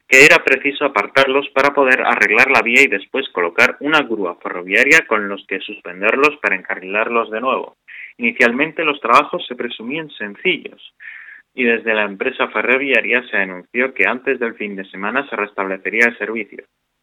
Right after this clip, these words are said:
pero los trabajos no están yendo al ritmo previsto y la dificultad es tal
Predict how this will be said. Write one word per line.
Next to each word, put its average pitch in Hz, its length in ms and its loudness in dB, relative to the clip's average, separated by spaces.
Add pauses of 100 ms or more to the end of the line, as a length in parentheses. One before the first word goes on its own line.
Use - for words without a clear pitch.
pero 101 160 -6
los 101 160 -4
trabajos 123 520 0
no 135 60 -6
están 127 300 -6
yendo 117 240 -6
al 120 100 -4
ritmo 104 340 -6
previsto 110 460 -4
y 87 80 -6
la 92 160 -8 (100)
dificultad 120 680 -4 (320)
es 143 220 -6
tal 113 220 -2